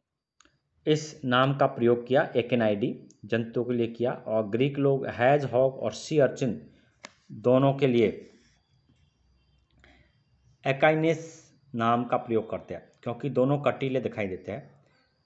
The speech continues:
तो एक विशिष्ट प्रकार के सी अर्चिन के लिए एकाइनेस शब्द का प्रयोग किया जाता है। कंटकों का होना ही इस संघ की पहचान नहीं है, क्योंकि केवल सी अर्चिन, ब्रिटल स्टार, सागर तारों में ही कंटक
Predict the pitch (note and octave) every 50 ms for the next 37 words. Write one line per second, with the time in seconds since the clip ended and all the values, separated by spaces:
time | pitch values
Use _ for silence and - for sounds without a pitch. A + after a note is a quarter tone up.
0 | _ _ _ _ _ - C3+ C3 B2 C3 C3+ - - G#3+ G3+ - - F3 - F3
1 | E3+ E3+ E3+ - E3+ - - - D3+ D3+ D3+ D3 - E3 E3 D#3 - E3+ F3 E3
2 | D3 C#3+ C#3+ C#3 C#3 D3 D#3 D#3 D3+ - C3+ B2+ - - C#3+ C3+ - B2+ B2+ B2
3 | - B2 A2+ A2 G2+ - A2 C#3 G3 - - - _ _ _ _ _ _ - C3+
4 | D3 C#3 C#3+ D3 C#3+ D#3 D#3+ E3+ D#3+ C3 B2 B2+ C3+ C#3 C#3+ D#3+ D3+ C#3+ D3 C3+
5 | C#3+ - B2+ A#2+ A#2 A#2 - C3+ - - G#2+ G2+ - A#2 A2 G#2+ A2 A#2 C3+ C#3+
6 | C#3 C3+ A#2 - B2+ - - B2 A#2 A#2 A#2+ C3 C3+ - - _ _ _ _ _
7 | - - - D#3 D3+ D3 C#3+ D3 - D#3+ D#3 C3+ A#2+ B2 - - C#3 C3+ C3+ -
8 | - C#3+ C#3 C#3+ C#3+ - A#2+ G#2+ G#2 A2+ A#2 A2+ - A2 G#2 G#2 G#2 G2+ G2+ G2+
9 | A2+ A2 - G2+ F#2 - - D3 D3 - - - _